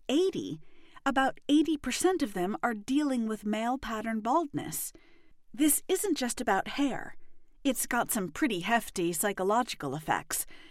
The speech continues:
impacting self-esteem, the perception of how others view you, and so much more. So how does castor oil come in for support?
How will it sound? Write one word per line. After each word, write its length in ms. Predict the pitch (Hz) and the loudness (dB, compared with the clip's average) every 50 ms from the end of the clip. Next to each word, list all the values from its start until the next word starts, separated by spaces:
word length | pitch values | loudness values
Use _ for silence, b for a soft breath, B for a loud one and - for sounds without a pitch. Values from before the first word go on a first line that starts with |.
| B | B
impacting 640 | B 247 233 - 247 247 247 240 - - 233 214 202 | B 0 0 0 0 0 0 0 -2 -4 -2 -2 0
self-esteem, 920 | - - 196 180 170 - 175 160 - - - 277 262 254 247 247 247 254 - B B B B B | 0 2 2 2 2 0 -4 -4 -4 -4 0 2 2 4 4 4 2 0 -2 B B B B B
the 100 | B 196 | B -6
perception 600 | - - 196 - - - 233 226 - - - 202 | -4 -4 -2 -2 0 -2 -2 -2 -2 -4 -4 -2
of 80 | 185 165 | -4 -4
how 180 | 190 170 160 - | -2 -2 -2 -2
others 360 | - 254 285 180 175 165 160 165 | -2 -2 -2 0 0 -2 -2 -2
view 280 | 208 254 311 359 339 | 2 2 4 6 4
you, 320 | 277 185 165 165 165 165 160 B B B B B | 4 4 4 2 2 0 -2 B B B B B
and 160 | 214 202 185 | -2 0 2
so 320 | - - - - 285 214 | 2 2 4 6 6 6
much 300 | 180 165 156 151 - - | 6 4 2 2 2 -2
more. 380 | 196 175 160 143 - - 147 - - - - - - - - - b b b b b b b b b b b b b b | 0 0 0 0 -2 -4 -10 -12 -14 -18 -20 -20 -20 -20 -20 -20 b b b b b b b b b b b b b b
So 220 | - - 359 339 | 2 4 4 4
how 160 | 320 339 381 | 6 6 4
does 220 | 403 403 403 370 - | 6 4 4 2 2
castor 400 | - 330 330 285 - - - - | 0 -2 -2 -2 -2 -4 -6 -4
oil 260 | - 285 277 269 262 | 0 0 0 0 0
come 300 | - - - 277 269 262 | -2 -4 -2 2 4 4
in 180 | 285 277 269 262 | 6 4 4 2
for 160 | - - 247 | 0 -4 -8
support? 680 | 233 - - 233 - - - 269 - - - - - | -8 -8 -8 -10 -10 -8 -8 -8 -8 -8 -12 -14 -18